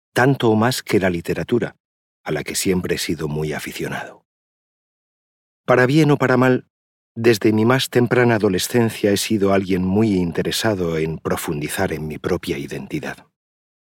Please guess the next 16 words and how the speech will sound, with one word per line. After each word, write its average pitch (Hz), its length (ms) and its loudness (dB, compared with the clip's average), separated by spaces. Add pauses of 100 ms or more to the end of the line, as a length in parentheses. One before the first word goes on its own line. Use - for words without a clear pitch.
(920)
Por 104 160 4
eso 135 260 4
he 135 60 8
sido 101 280 0
un 92 140 2
ávido 90 360 0
lector. 82 560 -8 (680)
Por 101 180 4
eso 123 300 4
cursé 113 460 2
filosofía 104 720 0
y 104 80 2
teología 90 680 0
en 82 180 -4
mi 85 80 -4
juventud. 76 580 -8